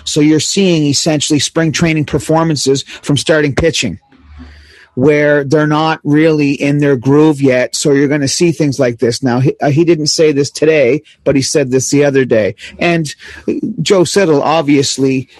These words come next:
knows the game inside and out. And whether someone knows the ins-, uh, game inside or out doesn't mean we're gonna agree or disagree.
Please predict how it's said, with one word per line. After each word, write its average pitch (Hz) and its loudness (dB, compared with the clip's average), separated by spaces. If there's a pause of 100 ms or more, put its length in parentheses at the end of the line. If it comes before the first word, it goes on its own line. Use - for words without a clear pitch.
knows 143 0
the 139 -4
game 139 0
inside 135 0
and 127 0
out. 117 0
And 123 -2 (580)
whether 202 2
someone 196 0
knows 165 2
the 147 4
ins-, 147 -2
uh, 147 0
game 143 0
inside 135 0
or 131 0
out 127 0
doesn't 135 -2
mean 135 2
we're 135 0
gonna 131 0
agree 127 0
or 123 2
disagree. 120 0